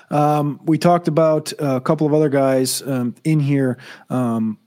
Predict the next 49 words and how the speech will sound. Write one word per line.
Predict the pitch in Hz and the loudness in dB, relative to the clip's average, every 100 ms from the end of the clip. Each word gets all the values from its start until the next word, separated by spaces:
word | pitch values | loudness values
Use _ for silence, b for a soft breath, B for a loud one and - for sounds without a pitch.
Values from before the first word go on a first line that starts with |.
| - | -4
that | 135 | -2
are | 135 | 2
kinda | 170 143 | 2 0
s-, | 123 - | -2 -6
they're, | 131 160 - | -2 -2 -2
they're, | 156 165 | 0 0
they're | 156 | 0
kinda | 156 202 190 | 0 0 0
coming | - 185 | 2 2
off | 165 139 | 2 0
of | |
injury | 147 185 165 175 | 2 4 4 4
or | 135 | 2
dealing | 117 165 175 | 2 2 4
with | 156 | 2
injuries. | 151 160 139 151 139 | 0 0 2 2 2
Demario | 131 139 156 151 | 0 0 2 2
Douglas, | 143 147 143 147 - | 2 2 2 0 0
Noah | 135 139 | 0 0
Brown, | 123 131 143 143 139 135 B B B B | 0 0 2 2 0 -4 B B B B
Josh | - 147 147 - | 0 2 2 0
Palmer. | - 147 143 143 | 0 2 4 2
It's | 131 | 0
kind | - 143 | 0 2
of | |
a | 135 | 2
big | 117 135 113 | 0 -2 0
grouping | 131 143 147 135 | 0 2 2 0
of | 107 | 0
guys | 123 131 131 - | 0 2 0 0
here. | 135 127 123 - B B - | 2 2 0 -4 B B -4
Um, | 123 123 120 104 | 0 0 -2 -4
I, | 131 | -6
I | 127 123 | -4 -2
know | 139 160 | 2 2
you | 156 | 4
talked | 160 151 | 2 2
about | 147 | 2
A | 143 | 2
T | 135 156 | 0 -2
Perry | - 151 139 | 2 2 2
last | 123 131 143 - | 2 2 2 0
week. | 147 127 | 0 0
Is | 127 | 2
there | |
anybody | 180 180 151 | 2 2 2
else | 156 156 | 2 2
kind | - 156 143 | 0 0 0
of, | 113 | -2